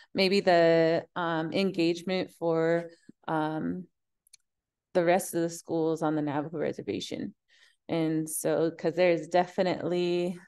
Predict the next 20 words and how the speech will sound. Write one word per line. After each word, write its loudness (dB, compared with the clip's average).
um, -4
I 6
don't 6
know, 0
I 4
honestly 0
don't 0
know, -2
um, -2
a 0
lot 2
of -4
the 0
programs -2
that 0
are -2
offered, -2
but -4
I -2
know 2